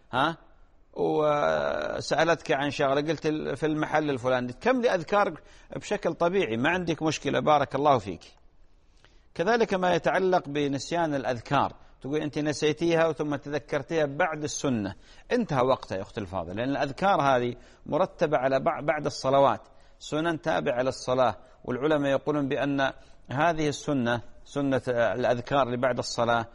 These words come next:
هي مما يخدم الصلاة، يكمل النقص اللي حاصل في الصلاة، ويجبر الكسر اللي حاصل في الصلاة.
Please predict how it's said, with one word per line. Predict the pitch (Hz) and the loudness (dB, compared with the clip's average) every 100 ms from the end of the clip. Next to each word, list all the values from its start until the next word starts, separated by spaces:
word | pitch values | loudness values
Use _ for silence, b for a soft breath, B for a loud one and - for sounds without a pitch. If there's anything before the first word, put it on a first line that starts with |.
| b b b | b b b
هي | 147 156 147 | 0 4 2
مما | 151 147 147 147 | 0 -2 0 2
يخدم | 175 - 143 139 | 2 0 -2 -2
الصلاة، | - 135 135 110 - | -2 2 4 2 -2
يكمل | 104 156 160 151 | -6 -2 0 0
النقص | 139 135 143 - - - b b b | 0 0 -2 -6 -16 -18 b b b
اللي | 127 123 | -4 -2
حاصل | - 143 139 123 | 2 0 0 -4
في | |
الصلاة، | 127 - 127 123 | -6 -2 2 2
ويجبر | 123 139 139 135 127 b b b | 2 0 0 0 -2 b b b
الكسر | 117 - 156 - 127 | -6 -2 -2 0 -2
اللي | 120 117 | 0 0
حاصل | 139 135 127 113 | 0 0 0 -2
في | 123 139 - | 0 0 2
الصلاة. | 175 - 120 90 | 0 2 2 2